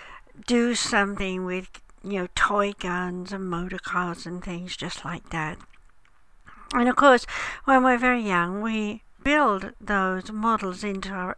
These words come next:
everyday consciousness, and as we grow up,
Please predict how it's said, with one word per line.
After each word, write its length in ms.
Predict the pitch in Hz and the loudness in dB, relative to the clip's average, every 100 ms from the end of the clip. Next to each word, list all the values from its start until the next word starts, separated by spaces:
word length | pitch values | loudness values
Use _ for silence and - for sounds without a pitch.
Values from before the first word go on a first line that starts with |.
| - | -6
everyday 680 | 208 202 190 180 185 175 - | -6 -6 -8 -6 -6 -6 -6
consciousness, 1040 | - 233 240 - 180 - 180 170 175 - - - - - - - | -6 -4 -4 -8 -10 -8 -6 -6 -6 -10 -12 -12 -12 -16 -16 -6
and 180 | 202 | -2
as 160 | 196 190 | -2 -2
we 140 | 202 | -6
grow 400 | 190 190 185 180 | -8 -4 -2 0
up, 440 | 196 302 233 175 | 2 4 4 2